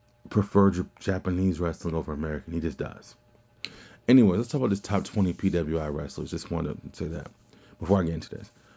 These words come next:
Reigns, Reigns Supreme at number one. Okada's two. Punk is three. Page is four. Adam Page, Hangman. Bobby Lashley is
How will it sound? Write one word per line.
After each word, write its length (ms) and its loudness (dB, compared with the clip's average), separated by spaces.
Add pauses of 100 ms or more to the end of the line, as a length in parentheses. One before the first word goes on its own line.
(180)
Reigns, 920 6
Reigns 320 2
Supreme 400 2
at 60 -2
number 260 0
one. 420 -4 (380)
Okada's 640 2
two. 400 -4 (380)
Punk 400 2
is 220 2
three. 420 -4 (340)
Page 400 2
is 120 0
four. 500 -6 (560)
Adam 300 4
Page, 440 -6 (360)
Hangman. 480 -2 (420)
Bobby 240 4
Lashley 540 2
is 180 -8